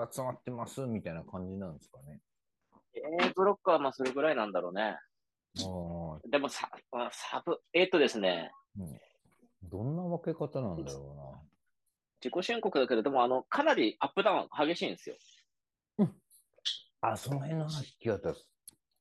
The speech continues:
Speaker 2: 僕も、
Speaker 1: あ、け-、結構アップダウンはあったんですか？へー。
Speaker 2: かなりあるし、他の人に聞いたんですけど、
Speaker 1: うん。うん。
Speaker 2: その、都市型マラソンってあるじゃん。えっと、東京マラソンとか横浜マラソンとか。
Speaker 1: はいはいはいはいはいはい。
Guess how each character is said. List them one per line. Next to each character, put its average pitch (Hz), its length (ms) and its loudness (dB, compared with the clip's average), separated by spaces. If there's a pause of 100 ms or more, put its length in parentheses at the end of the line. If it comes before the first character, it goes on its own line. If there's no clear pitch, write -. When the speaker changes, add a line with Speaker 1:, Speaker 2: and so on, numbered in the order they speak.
(720)
Speaker 2:
僕 - 260 0
も、 185 420 6
Speaker 1:
あ、 - 280 -20
け-、 165 140 -16
結 240 40 2
構 190 100 6
ア 151 40 6
ッ - 120 -4
プ 214 80 0
ダ 208 60 6
ウ 214 40 6
ン 214 60 4
は 208 160 0 (200)
あ - 60 -6
っ - 100 -8
た 233 80 0
ん 170 40 2
で 131 60 -2
す - 40 -16
か？ - 140 -6 (300)
へ - 20 -6 (440)
ー。 170 60 -16
Speaker 2:
か 202 160 -2
な 226 100 6
り 156 140 2
あ 127 100 8
る 131 100 -4
し、 143 160 -10
他 170 300 0
の 202 120 -4
人 190 200 -6
に 180 360 -4 (200)
聞 160 80 -2
い 156 60 -4
た 175 120 4
ん 156 60 -4
で 123 80 0
す - 80 -10
け 104 100 -2
ど、 127 260 0
Speaker 1:
う - 40 -4
ん。 - 20 -4
う 113 40 -2
ん。 113 40 -2
Speaker 2:
そ 98 160 -2
の、 90 540 -4 (100)
都 - 100 0
市 143 140 2
型 139 220 4
マ 135 100 2
ラ 139 120 2
ソ 123 100 0
ン 101 60 -8
っ - 20 -20
て 92 80 0
あ - 20 4
る 98 120 -2
じ - 80 -6
ゃ 76 80 -4
ん。 71 40 -12 (100)
え 80 200 -6
っ - 80 -20
と、 80 340 -6
東 101 180 4
京 98 140 2
マ 92 100 0
ラ 92 60 2
ソ 90 100 -10
ン 82 40 -8
と 80 80 -6
か 85 80 0
横 87 180 -2
浜 95 120 0
マ 87 80 2
ラ 82 260 2
ソ 101 60 -6
ン 92 40 -4
と 90 60 -6
か。 85 80 -2
Speaker 1:
は 76 100 2
い 80 40 -6
は 85 60 -12
い - 20 -10
は 85 60 -8
い 78 40 -10
は 76 60 -16
い - 20 -16
は 87 60 -14
い - 40 -8
は - 60 -8
い。 - 20 -10